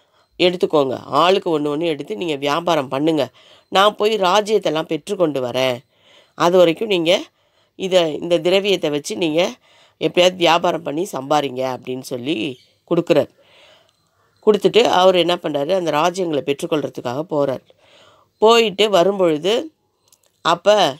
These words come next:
இந்த ஊழியக்காரவங்க, இந்த வேலைக்காரவங்களை எல்லாம் கூப்பிட்டு, "நீங்க என்ன செஞ்சீங்க? அந்த ரா-, நான் ஒரு ராத்தல் திரவியம் ஒவ்வொருத்தருக்கும் கொடுத்துட்டு போனேனே, என்ன பண்ணீங்க?" அப்படின்னு கேட்கும்போது, அவன் வந்து, ஒரு ஊழியக்காரன் சொல்றான்,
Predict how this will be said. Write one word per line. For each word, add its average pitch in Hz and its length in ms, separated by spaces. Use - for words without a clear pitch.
இந்த 175 160
ஊழியக்காரவங்க, 156 600
இந்த 139 60
வேலைக்காரவங்களை 151 500
எல்லாம் 139 240
கூப்பிட்டு, 180 500
"நீங்க 156 600
என்ன 180 300
செஞ்சீங்க? 143 720
அந்த 156 300
ரா-, 143 220
நான் 147 160
ஒரு 165 200
ராத்தல் 185 400
திரவியம் 160 500
ஒவ்வொருத்தருக்கும் 151 500
கொடுத்துட்டு 160 320
போனேனே, 127 460
என்ன 156 240
பண்ணீங்க?" 127 600
அப்படின்னு 131 200
கேட்கும்போது, 135 720
அவன் 170 280
வந்து, 170 220
ஒரு 151 200
ஊழியக்காரன் 151 520
சொல்றான், 147 260